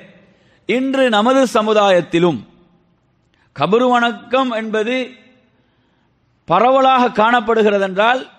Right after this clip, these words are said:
அல்லாஹ்வுடைய ரசூல் ஸல்லல்லாஹு அலைஹி வஸல்லம் இந்த எச்சரிக்கைகள், இவைகளை உரிய முறையிலே கவனிக்காதன் காரணத்தால்,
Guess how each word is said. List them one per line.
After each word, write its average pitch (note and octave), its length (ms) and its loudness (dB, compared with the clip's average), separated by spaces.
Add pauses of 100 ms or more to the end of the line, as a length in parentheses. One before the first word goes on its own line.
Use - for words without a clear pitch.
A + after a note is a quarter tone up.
(720)
அல்லாஹ்வுடைய B3+ 460 0
ரசூல் B3+ 520 -4
ஸல்லல்லாஹு A3+ 360 -2
அலைஹி A3 120 -2
வஸல்லம் G3+ 180 -10
இந்த G#3+ 260 -4
எச்சரிக்கைகள், G3 920 -2 (800)
இவைகளை A#3+ 720 0 (400)
உரிய B3+ 340 -2
முறையிலே A#3 520 0
கவனிக்காதன் A3 720 -4
காரணத்தால், D#3+ 640 -4